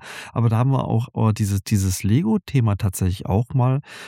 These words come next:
im Unterricht behandelt und da haben wir uns natürlich alle gefragt, oder der Lehrer hat uns gefragt, äh,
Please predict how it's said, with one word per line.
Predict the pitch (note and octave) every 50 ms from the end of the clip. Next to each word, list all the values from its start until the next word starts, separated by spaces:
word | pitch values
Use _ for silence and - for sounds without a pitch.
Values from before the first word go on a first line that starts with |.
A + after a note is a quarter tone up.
| - -
im | - B2+ B2+ A#2
Unterricht | A#2+ C3 C3+ B2+ C3 B2 A#2 A#2 A2+ - -
behandelt | - A#2 G2+ G2 A#2 B2 B2 B2 A#2+ A#2 B2
und | A#2+ A2
da | A2 G2+
haben | A#2 A2+ A#2
wir | A#2+
uns | A#2+ A#2 -
natürlich | - A#2 A2+ - B2 A2+ B2 -
alle | G#2+ A2
gefragt, | G#2+ A2 - - - -
oder | A2 F#2+ G2
der | - - - G2+
Lehrer | G#2+ B2+ C3 C3+
hat | B2+ B2 -
uns | B2 B2 A#2 -
gefragt, | - A2 - - - A2 A2 G#2+ G#2+ - - -
äh, | A2 A2+ G#2+ G#2 G#2+